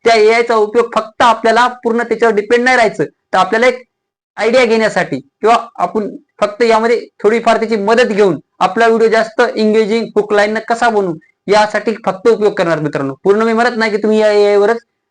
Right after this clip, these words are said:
डिपेंड राहा मित्रांनो. ती एआय कोणती मित्रांनो? चॅट जीपीटी. आता काही जण येतील मला म्हणतील, "बाबा तू आम्हाला एआयचं सांगायला,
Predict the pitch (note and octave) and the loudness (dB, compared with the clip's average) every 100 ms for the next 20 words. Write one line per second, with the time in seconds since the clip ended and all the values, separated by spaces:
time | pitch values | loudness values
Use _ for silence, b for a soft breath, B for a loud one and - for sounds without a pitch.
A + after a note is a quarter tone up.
0 | F3 F3+ G3 F3 D#3+ D3 C#3 B2+ B2 _ | -6 -2 0 0 0 -2 -4 -6 -8 _
1 | _ A3+ A#3 A#3 A3+ A3 G#3+ A3 G#3+ G#3+ | _ 0 2 2 0 -2 -2 -2 0 -2
2 | G#3 - _ - F#3 D#3+ E3 D#3 B2 A2+ | -4 -8 _ 0 0 0 -4 -4 -6 -12
3 | _ - F3+ F#3 G#3 A3 A#3 A3+ A3+ A3 | _ -10 -6 -2 0 0 -2 -2 -2 -2
4 | G#3+ G#3+ G#3+ G#3+ G#3+ A3 G#3+ G3+ G3 G3 | -2 -2 -2 0 -2 0 0 0 0 2
5 | G3+ G3 F#3 F3+ F#3+ F#3 F3+ | 2 2 -2 -4 -4 -2 -2